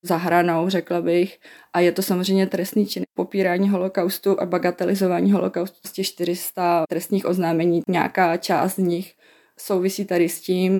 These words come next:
Větší část samozřejmě souvisí s nenošením masky nebo nedodržování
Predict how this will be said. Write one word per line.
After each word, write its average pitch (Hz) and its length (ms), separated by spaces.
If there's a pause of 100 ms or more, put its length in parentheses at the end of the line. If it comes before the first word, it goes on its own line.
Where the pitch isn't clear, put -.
Větší 175 320
část 185 240
samozřejmě 175 520
souvisí 175 500
s - 180
nenošením 175 640
masky 165 360
nebo 170 220
nedodržování 170 1120